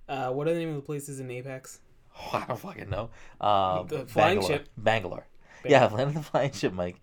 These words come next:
Speaker 1: Yeah.
Speaker 2: 'Cause then you can just hijack it and fly that shit outta here.
Speaker 1: Mm-hmm.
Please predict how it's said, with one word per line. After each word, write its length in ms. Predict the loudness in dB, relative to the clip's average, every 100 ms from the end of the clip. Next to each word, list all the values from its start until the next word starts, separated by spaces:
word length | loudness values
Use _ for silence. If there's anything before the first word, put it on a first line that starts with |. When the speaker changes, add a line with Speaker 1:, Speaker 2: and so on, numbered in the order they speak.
| -16
Speaker 1:
Yeah. 100 | -16
Speaker 2:
'Cause 200 | -8 -2
then 120 | 0
you 60 |
can 80 | 2
just 120 | -2
hijack 380 | 0 -2 0 -2
it 20 |
and 140 | -2 -4
fly 100 | -2
that 160 | -2 -6
shit 220 | -8 -6
outta 200 | -6 -8
here. 140 | -14 _ _
Speaker 1:
Mm-hmm. 220 | -10 -10